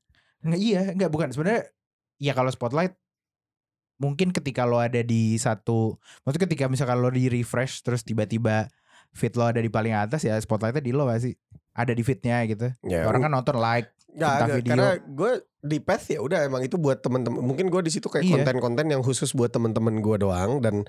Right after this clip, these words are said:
Speaker 2: lebih apa sih, ex-, bukan extended, explicit version dari hal-hal
Speaker 1: Emang
Speaker 2: yang
Speaker 1: lo bisa ngapain di pet?
Speaker 2: Ya maksud gue yang akan lihat adalah murni cuman temen-temen
Speaker 1: Oh, iya.
Speaker 2: gue doang.
Speaker 1: Nggak, maksudnya kenapa lebih eksplisit?
Speaker 2: Buat gue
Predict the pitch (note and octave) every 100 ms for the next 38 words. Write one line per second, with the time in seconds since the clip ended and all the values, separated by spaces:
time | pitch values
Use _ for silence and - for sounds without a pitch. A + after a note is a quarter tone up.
0 | - - - B2+ A#2+ B2 A#2+ - - A#2+
1 | C#3 C3 D#3+ - - - - - G2 G#2
2 | G2 - C#3+ F3+ E3 - - D3 C3+ C3
3 | A#2+ B2+ A#2+ C3+ C3 B2+ B2 B2+ A#2 A#2+
4 | A#2+ _ _ _ _ - C#3 B2 C3+ D#3+
5 | F3 D#3+ A#2+ G#2+ A2 C3+ D#3+ E3 E3 -
6 | - _ _ _ - D#3+ D#3 C#3+ B2 C3+
7 | F3+ E4+ F3 D#3 C#3+ D3+ D3 - - D#3
8 | D#3+ C3+ D3 - _ D3 C3+ B2+ G3+ F3+
9 | E3+ D3+ E3+ G#3 F#3 D3+ C3+ C3+ B2 C#3+
10 | E3+ - - F#3+ D#3+ D3 F#3+ F3 D3 C3
11 | C3 C3 C3+ - F3+ E3 _ - - D3+
12 | E3 - - G#2 C3